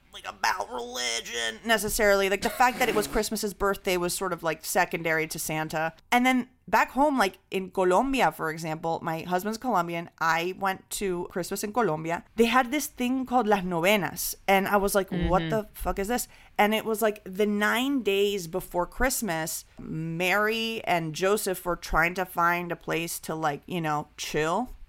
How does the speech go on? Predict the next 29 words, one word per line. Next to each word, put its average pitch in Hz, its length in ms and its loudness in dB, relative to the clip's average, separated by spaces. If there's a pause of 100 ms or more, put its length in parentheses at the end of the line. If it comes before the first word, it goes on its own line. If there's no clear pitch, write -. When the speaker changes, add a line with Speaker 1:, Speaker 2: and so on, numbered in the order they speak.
Speaker 1:
And 185 240 4
for 185 120 4
nine 180 320 2
days 175 260 0
they 180 140 -2
roamed. 156 600 -2 (340)
And 208 220 2 (240)
Colombians 208 600 2
are 190 120 8
like, 185 240 4 (140)
"Yo, 165 420 4
the 180 100 -2
Bible. 165 500 4 (120)
The 180 100 0
Bible's 196 420 4
right. 226 240 6 (240)
So - 200 2
you 214 100 4
know 214 120 8
what 220 80 8
we 233 40 0
gotta 220 160 4
do 226 140 -2
for 220 120 2
those 208 200 4
nine 208 180 2
days? 208 180 4
We 226 120 -2
party. 180 400 -2